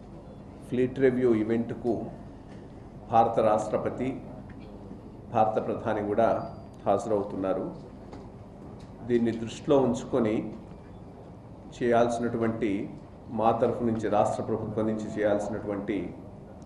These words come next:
వివిధ పనులు, కార్యక్రమాలు, అట్లాగే నౌకాదళం వారు కూడా చేయాల్సినటువంటి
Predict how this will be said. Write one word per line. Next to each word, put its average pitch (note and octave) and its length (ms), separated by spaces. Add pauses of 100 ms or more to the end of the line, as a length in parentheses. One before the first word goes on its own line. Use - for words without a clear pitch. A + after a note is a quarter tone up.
(440)
వివిధ A2+ 400 (1700)
పనులు, A2+ 360 (380)
కార్యక్రమాలు, A2 680 (460)
అట్లాగే A2 400 (2000)
నౌకాదళం A#2 640
వారు A2 180
కూడా G#2+ 200
చేయాల్సినటువంటి G#2 920